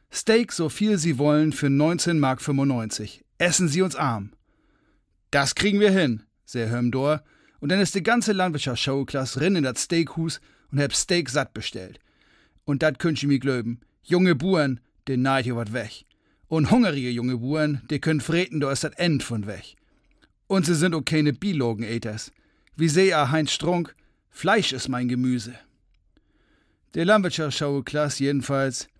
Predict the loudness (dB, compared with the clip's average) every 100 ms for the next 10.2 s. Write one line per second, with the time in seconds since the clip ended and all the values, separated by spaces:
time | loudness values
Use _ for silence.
0 | _ _ -8 -6 -6 -6 -4 -2 -2 -2
1 | -4 -6 -8 -14 -14 -20 _ _ _ _
2 | _ 2 4 4 -2 _ _ _ -2 0
3 | 0 -2 0 0 0 -2 0 2 0 -2
4 | -2 0 0 0 -2 -2 -2 -4 -6 -6
5 | -4 -4 -6 -10 _ -14 -4 2 2 2
6 | -2 0 0 -2 -4 -4 -6 -6 -4 -2
7 | -2 -2 -4 -6 -8 _ _ _ -4 0
8 | 2 2 2 0 0 0 0 2 0 -2
9 | -2 -2 -2 0 2 2 0 -2 -4 -4
10 | -4